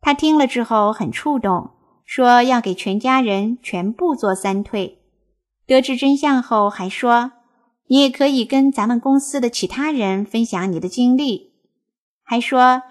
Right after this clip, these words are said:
虽然是在澳洲，也一定要注意安全。这是世人明白了真相，选择了善的一面，真为他高兴。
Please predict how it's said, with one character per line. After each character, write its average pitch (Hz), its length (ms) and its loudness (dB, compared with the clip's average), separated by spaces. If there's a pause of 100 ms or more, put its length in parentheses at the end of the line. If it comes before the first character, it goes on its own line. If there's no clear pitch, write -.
(120)
虽 349 220 0
然 220 240 -2
是 226 220 -6
在 208 180 -4
澳 214 180 -2
洲， 269 400 0 (280)
也 180 120 0
一 185 140 -2
定 269 160 2
要 240 180 2
注 240 200 -4
意 196 100 -2
安 285 260 -2
全。 175 440 -8 (1900)
这 311 260 4
是 302 140 0
世 339 280 0
人 220 260 2
明 220 240 2
白 220 180 -2
了 214 120 -2
真 277 260 0
相， 240 360 -2 (160)
选 185 300 -2
择 202 220 0
了 202 180 2
善 294 300 -2
的 208 80 -4
一 175 160 -4
面， 185 380 -2 (280)
真 320 220 0
为 262 100 0
他 196 160 -8
高 202 280 0
兴。 214 380 -4